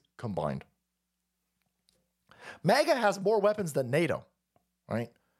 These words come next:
You're telling me the most armed up political group, again, of all time, rolled into an insurrection and then nobody brought their guns? It's almost like you're fucking stupid.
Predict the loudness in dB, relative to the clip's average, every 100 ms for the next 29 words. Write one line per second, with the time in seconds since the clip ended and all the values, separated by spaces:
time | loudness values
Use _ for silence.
0 | _ _ _ _ _ _ _ _ 0 0
1 | 0 0 2 0 -4 -4 -4 -8 _ _
2 | _ _ _ _ _ _ -2 2 4 2
3 | -2 -6 0 2 2 -2 -2 0 0 -6
4 | -2 0 2 0 -2 0 0 0 -6 _
5 | -2 0 -2 -4 _ _ _ _ _ _
6 | _ 0 0 2 0 0 -6 -8 -12 _
7 | _ _ _ _ -8 2 4 4 2 0
8 | -2 -2 -2 0 -2 0 2 2 0 -4
9 | -2 -2 0 0 2 0 2 2 0 0
10 | 0 -2 -4 -16 _ _ _ _ _ _
11 | _ _ -20 -20 -18 -20 -16 -12 0 2
12 | 4 0 0 0 0 -4 -2 -2 -2 -2
13 | -4 -4